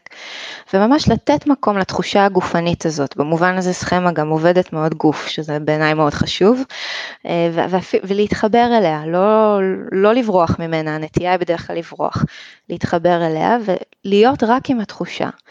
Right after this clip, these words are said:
ולנסות רגע ללכת אחורה, ולהיזכר בחוויה מגיל יותר צעיר, שבה היא הרגישה בדיוק את אותה תחושה.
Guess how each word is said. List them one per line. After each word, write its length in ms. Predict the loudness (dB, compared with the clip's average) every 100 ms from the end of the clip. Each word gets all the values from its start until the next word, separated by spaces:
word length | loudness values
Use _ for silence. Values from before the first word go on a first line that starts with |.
| -20 -20 -20 -16 -6
ולנסות 440 | -2 0 0 2
רגע 300 | 4 4 4
ללכת 360 | 4 2 0 -2
אחורה, 420 | -4 -2 -2 -4 -10 -6
ולהיזכר 720 | -4 -2 -4 -6 0 2 4 4
בחוויה 560 | 0 -2 0 2 2
מגיל 300 | 0 0 0
יותר 320 | 0 0 0
צעיר, 360 | 0 0 0 0
שבה 260 | -2 0 2
היא 100 | 2
הרגישה 380 | 0 -2 -2 -2
בדיוק 380 | 0 2 2
את 120 | -2 -6
אותה 200 | -2 -2
תחושה. 440 | -2 -6 -10 -10